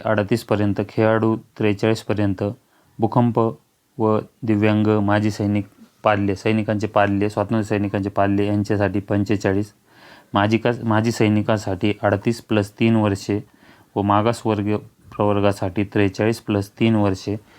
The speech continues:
दिव्यांग उमेदवार माजी सैनिकांसाठी पंचेचाळीस वर्षे व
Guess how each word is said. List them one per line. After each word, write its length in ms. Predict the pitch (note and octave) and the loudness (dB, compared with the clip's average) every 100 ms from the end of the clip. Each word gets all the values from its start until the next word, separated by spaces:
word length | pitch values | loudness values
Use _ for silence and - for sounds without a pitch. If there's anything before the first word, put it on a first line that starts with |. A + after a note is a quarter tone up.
| - - | -16 -4
दिव्यांग 360 | G#2+ G#2 A2 A2 | 0 2 2 2
उमेदवार 880 | G#2+ G#2 G2+ G2+ _ A#2+ G#2 G2 - | 2 0 -2 -6 _ 0 2 2 -2
माजी 260 | G#2+ G2 G2+ | -4 -2 -2
सैनिकांसाठी 680 | G2+ G2+ G2 G2+ F#2+ G2 G2 | -2 -2 -2 -2 -2 -4 -4
पंचेचाळीस 580 | - G#2 G#2 A2+ G#2+ | 0 0 2 2 2
वर्षे 300 | G#2 F#2 - | -2 -4 -6
व 280 | G2+ G#2 G#2 | -6 -2 -2